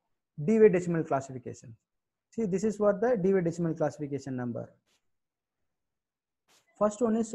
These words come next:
edition, whether twenty-three or anything. Here you type the classification number. For Think and Grow Rich, we can say it for the leadership. Or motivational,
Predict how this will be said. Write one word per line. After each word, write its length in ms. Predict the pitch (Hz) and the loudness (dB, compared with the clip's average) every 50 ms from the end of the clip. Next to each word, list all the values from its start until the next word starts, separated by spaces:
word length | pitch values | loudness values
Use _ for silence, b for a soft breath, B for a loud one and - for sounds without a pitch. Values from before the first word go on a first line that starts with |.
| - - | -4 -2
edition, 400 | 185 175 208 196 - 180 160 151 | -2 0 0 -2 -2 -2 -2 0
whether 200 | 151 156 175 170 | 2 2 2 2
twenty-three 560 | 170 170 170 170 165 185 170 175 170 175 175 | 2 0 -2 0 0 -2 -2 -2 0 0 2
or 120 | 165 160 | 2 2
anything. 480 | 160 156 156 160 156 - 175 196 214 - _ _ _ _ _ _ _ _ _ _ _ - | 2 0 0 -2 -6 -6 -8 -10 -10 -12 _ _ _ _ _ _ _ _ _ _ _ 0
Here 180 | 233 247 247 | 4 4 4
you 120 | 240 220 208 | 4 4 2
type 260 | - 202 202 214 202 | 4 4 4 4 4
the 100 | - 220 | 2 0
classification 680 | 214 185 180 175 175 180 165 170 156 160 143 - 143 131 | 2 2 2 2 0 0 -6 -6 -4 -6 -6 -6 -8 -8
number. 240 | 123 117 117 117 - - - _ _ _ _ _ _ _ _ _ - | -8 -8 -8 -10 -14 -16 -20 _ _ _ _ _ _ _ _ _ -2
For 220 | - 202 190 196 - | -2 -2 -2 -2 -4
Think 240 | - 262 285 277 262 | -2 0 0 2 4
and 180 | 254 240 220 180 | 4 4 4 2
Grow 240 | 190 185 220 226 214 | 4 6 6 6 6
Rich, 240 | 220 220 214 - | 6 2 0 -2
we 160 | 202 180 196 175 | -2 -2 -2 0
can 180 | 196 196 190 | 0 -2 -2
say 220 | 175 - 214 220 226 | 2 4 4 4 4
it 100 | 214 - | 4 2
for 140 | 208 202 | 2 4
the 140 | 196 208 202 | 4 4 4
leadership. 500 | 196 190 208 190 185 - - 131 107 - _ _ _ _ _ _ _ _ _ _ _ _ _ _ _ _ _ - | 6 6 6 4 4 0 -2 -6 -8 -8 _ _ _ _ _ _ _ _ _ _ _ _ _ _ _ _ _ 2
Or 140 | 180 196 190 | 4 4 6
motivational, 680 | 180 175 190 208 202 214 202 190 180 185 196 214 254 | 6 6 4 4 4 6 4 4 4 2 -2 -4 -4